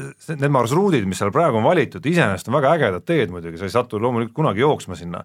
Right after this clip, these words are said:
aga need jäävadki tegelikult selliste masside jaoks kitsaks, et, et sama Kopli tänav näiteks seal, äh, see, mismoodi sinna Kopli tänavale jõuda, sealt Balti jaama juurde, need on väga kitsad teed seal, et sellise massi läbilaskmiseks, no see, see oli ikka paras nii-öelda nagu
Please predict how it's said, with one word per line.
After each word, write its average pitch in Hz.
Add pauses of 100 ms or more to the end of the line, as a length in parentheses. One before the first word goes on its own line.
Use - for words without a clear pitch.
(280)
aga 101
need 101
jäävadki 131
tegelikult 101
selliste 139
masside 135
jaoks -
kitsaks, 156
et, 87
et - (140)
sama 113
Kopli 151
tänav 113
näiteks -
seal, 95 (560)
äh, 95
see, 120
mismoodi 107
sinna 101
Kopli 135
tänavale 110
jõuda, 113
sealt 82
Balti 113
jaama 110
juurde, 80 (240)
need 120
on 85
väga 139
kitsad -
teed 123
seal, 85 (340)
et 90
sellise 117
massi 139
läbilaskmiseks, 113
no 101
see, 117
see 127
oli 120
ikka 110 (280)
paras 160
nii-öelda 107
nagu 104